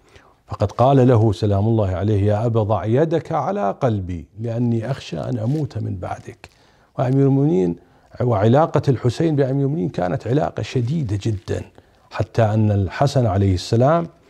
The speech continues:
في المنتهى الآمال، شيخ عباس القمي يذكر في حالات الحسين أن الحسن عليه السلام كان يهاب الح-، الحسين مهابة شديدة، وقد سئل عن ذلك،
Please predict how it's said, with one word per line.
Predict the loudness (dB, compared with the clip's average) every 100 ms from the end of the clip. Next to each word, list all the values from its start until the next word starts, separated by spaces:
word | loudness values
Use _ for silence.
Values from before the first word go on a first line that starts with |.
| _ _ _ _ _ _ _ _ _ _ _
في | 2
المنتهى | 4 6 4 4 4 4
الآمال، | 4 2 2 0
شيخ | -2 -6 -6
عباس | -4 -4 -4
القمي | -4 -2 0 2
يذكر | 0 0 -4
في | -4 -6
حالات | -4 -4 -4 -6
الحسين | -8 -8 -6 -4 -4 -2
أن | -2 -2
الحسن | -2 -6 -4 -4
عليه | -2
السلام | -4 -4 -2 0 0 0 -2 -2
كان | 0 2 4 4
يهاب | 4 4 4 4 4 2
الح-، | 0 0 -2 -6
الحسين | -4 -2 0 2 2 2
مهابة | 2 0 0 -2 -2 -4
شديدة، | -4 -2 0 0 0 -4 -6 _ _ _ _ _ _ _ -6
وقد | -2 -2
سئل | 2 4 4
عن | 4 4
ذلك، | 4 4 2 0 -8 -18